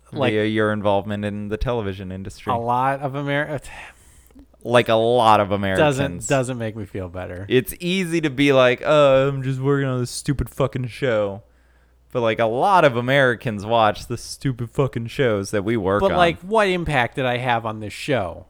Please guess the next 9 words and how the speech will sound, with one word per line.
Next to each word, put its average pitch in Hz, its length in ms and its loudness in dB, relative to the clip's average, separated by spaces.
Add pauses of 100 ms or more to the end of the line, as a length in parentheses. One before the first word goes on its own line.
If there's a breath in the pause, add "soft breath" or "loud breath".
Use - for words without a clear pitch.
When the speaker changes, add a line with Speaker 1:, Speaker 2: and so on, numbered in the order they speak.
(160)
Speaker 1:
Was 131 140 -4
I 113 160 -2
on 107 220 -4
it? 208 220 -8 (1040)
Like, 143 120 -6
behind 110 300 -6
the 90 60 -10
scenes? 185 560 -8
Speaker 2:
Yes. 349 460 0